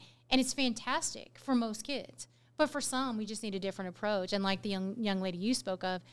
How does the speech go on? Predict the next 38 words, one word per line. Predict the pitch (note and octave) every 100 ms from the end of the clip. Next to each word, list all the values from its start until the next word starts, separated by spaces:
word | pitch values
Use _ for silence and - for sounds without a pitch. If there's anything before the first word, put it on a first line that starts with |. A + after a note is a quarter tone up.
| - -
just | A3
having | A3 G3 F#3
that | F#3
smile | - G#3 F#3 F3+ F3+ F3
and, | F3 - - _ -
uh, | G3 F3+ F#3+
just | G#3 -
seeing | C4+ A3
that | G3 -
pride, | G#3+ F#3+ F3+
that | F#3 -
confidence | G#3 G3 G3 F#3 F3
build. | F#3 F#3+ F#3 F#3 F3+
And, | F3 - - _
and, | - F#3+
you | F#3+
know, | F#3 F3+ F3+ -
um, | F#3+ F3+ F3
soon | - A3 A#3 A3+
those, | G3+ G3+ - -
those | G3+ F#3+
kids | - G#3 F#3+
that | G3+
have | A3 G#3
that | G#3 G#3+
break | G#3+ G3+ A3
away | G3+ G3+
from | G3 G3
that | G3
traditional | - G3+ G3+ G3+
environment, | F#3+ G#3 A3+ A#3 - - _ -
most | G#3+ B3+ B3+ -
go | A#3
transition | A#3 C4+ B3 B3 A#3+ A#3
right | A3 G#3+
back. | A3 A3 G3+
And, | G3 F#3+
and | - F#3+ F#3 F#3+